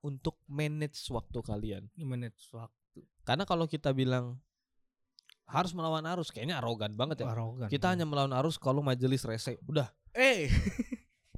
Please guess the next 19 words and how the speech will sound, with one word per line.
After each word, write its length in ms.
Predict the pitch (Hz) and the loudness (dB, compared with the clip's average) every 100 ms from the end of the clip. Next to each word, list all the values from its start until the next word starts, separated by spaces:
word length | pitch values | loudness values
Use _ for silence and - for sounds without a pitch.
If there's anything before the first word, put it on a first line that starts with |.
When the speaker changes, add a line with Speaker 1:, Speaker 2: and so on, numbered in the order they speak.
| - _ _ _ _ _ _ _ | -18 _ _ _ _ _ _ _
Speaker 1:
Bener 320 | 110 131 135 | -6 -2 -2
dong. 320 | 107 104 123 - | -2 -4 -6 -8
Speaker 2:
Iya 200 | 156 170 | 2 4
bener. 420 | 165 175 170 156 | 4 0 -2 -2
Speaker 1:
Karena 240 | 147 127 175 | 2 4 4
kita 160 | 165 175 | 4 2
kan 140 | 185 | 2
pemuda, 560 | 139 143 151 104 101 131 _ _ | -2 -2 0 -2 -4 -8 _ _
harus 340 | 117 131 - | 0 0 0
meluruskan 480 | 131 127 127 131 135 | 2 6 6 4 0
sesuatu. 560 | 123 127 123 113 107 107 - | -2 -2 0 -2 -4 -12 -8
Tapi 380 | 113 127 180 - _ _ _ _ | -6 -2 -2 -2 _ _ _ _
untuk 320 | - 131 143 - _ _ _ _ _ | -6 0 -2 -2 _ _ _ _ _
teman-teman, 500 | 127 127 127 135 135 131 127 127 127 - | -6 -2 -2 -2 -2 -2 -4 -6 -8 -16
eh, 640 | _ - - _ - - - | _ -20 -20 _ -20 -20 -6
pemuda 800 | 127 127 127 123 127 123 120 113 - - | -2 0 0 4 6 6 4 0 -6 -6
yang 380 | 123 117 117 | 2 2 2
dengerin 400 | 117 117 120 117 | 0 0 0 0
ini, 480 | 120 120 127 123 131 | -2 -2 -2 -4 -6